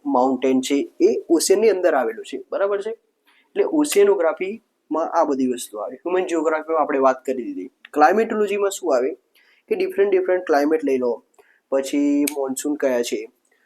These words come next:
પછી ક્લાઇમેટોલોજીનો જ એક સબટોપિક છે બાયોજિયોગ્રાફી,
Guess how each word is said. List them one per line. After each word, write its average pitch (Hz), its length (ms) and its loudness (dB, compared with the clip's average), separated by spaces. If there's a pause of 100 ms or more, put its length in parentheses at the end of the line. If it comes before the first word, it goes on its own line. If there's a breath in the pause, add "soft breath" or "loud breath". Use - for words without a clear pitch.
(200)
પછી 135 720 -2
ક્લાઇમેટોલોજીનો 190 1200 2
જ 202 60 -2
એક 220 120 -4
સબટોપિક 170 520 -2
છે 226 140 -4
બાયોજિયોગ્રાફી, 135 920 -2